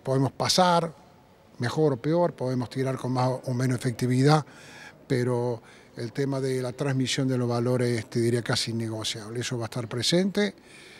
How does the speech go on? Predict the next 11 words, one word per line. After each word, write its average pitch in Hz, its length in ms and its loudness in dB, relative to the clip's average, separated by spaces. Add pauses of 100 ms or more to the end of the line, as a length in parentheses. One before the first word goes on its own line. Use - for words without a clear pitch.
(140)
Eh, 110 500 -8 (400)
hoy 135 160 -2
tuve 131 160 0
una 123 120 -2
reunión 123 300 -2
con 123 120 -4
los 113 80 -6
profesores 127 480 -4
apuntando 117 560 -2
a 175 80 0
eso 208 320 -2